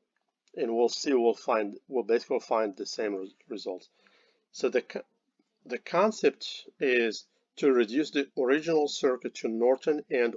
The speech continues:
or Thevenin equivalent to using Ohm's law multiple times. And I'll, s-, I'll show how, what I mean by that. So,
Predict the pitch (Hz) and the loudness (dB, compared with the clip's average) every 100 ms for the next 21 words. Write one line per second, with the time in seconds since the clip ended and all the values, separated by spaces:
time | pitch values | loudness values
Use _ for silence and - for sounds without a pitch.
0 | - 127 117 104 - 139 123 120 110 - | 0 2 4 2 -2 0 2 0 -2 0
1 | 147 120 101 92 104 123 113 110 - 123 | 0 2 -2 -4 -8 -4 -4 -4 -4 -4
2 | 104 107 107 107 _ _ _ _ _ 107 | -4 -2 -2 -2 _ _ _ _ _ 0
3 | 120 120 - 110 - 107 95 92 - 117 | 0 0 -6 -16 -12 -8 -8 -10 -2 2
4 | 117 117 107 - - - 113 104 - 113 | 4 2 0 -8 -12 -6 -4 -4 -4 -6
5 | 95 113 104 95 _ _ _ _ _ 107 | -4 -6 -6 -8 _ _ _ _ _ -4
6 | 104 101 107 104 95 101 - _ _ _ | -2 -4 -6 -6 -8 -10 -12 _ _ _
7 | _ _ _ _ - - 113 107 | _ _ _ _ -16 -4 0 0